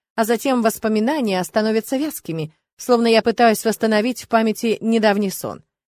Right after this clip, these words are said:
Что мы с ним делали? Отчётливые воспоминания проявляются лишь после того, как Серж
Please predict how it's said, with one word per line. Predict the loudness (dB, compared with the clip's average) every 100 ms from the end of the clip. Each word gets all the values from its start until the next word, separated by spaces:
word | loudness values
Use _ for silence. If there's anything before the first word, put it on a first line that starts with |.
| _ _
Что | -8 -4
мы | -2 -4
с | -4
ним | -6 -4
делали? | -6 -6 -10 -18 _ _ _ _
Отчётливые | -6 -4 -2 0 0
воспоминания | -2 -4 -4 -2 -2 -4 -4
проявляются | -2 0 2 0 0 -4
лишь | -4 -4
после | -6 -4
того, | -2 -2
как | -4 -8
Серж | -4 -6 -6